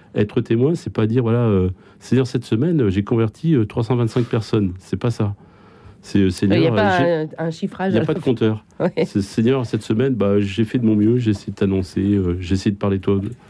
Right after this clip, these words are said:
Speaker 1: autour de moi. » On
Speaker 2: J'ai,
Speaker 1: verra.
Speaker 2: j'ai t-, essayé d'être unifié dans, dans, dans mon rôle de catholique.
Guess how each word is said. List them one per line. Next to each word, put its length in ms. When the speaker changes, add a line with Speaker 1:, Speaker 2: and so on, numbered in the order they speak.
Speaker 1:
autour 240
de 80
moi. » 320
On 40
Speaker 2:
J'ai, 100
Speaker 1:
verra. 280
Speaker 2:
j'ai 280
t-, 440
essayé 240
d'être 320
unifié 420
dans, 140
dans, 480
dans 100
mon 160
rôle 220
de 160
catholique. 600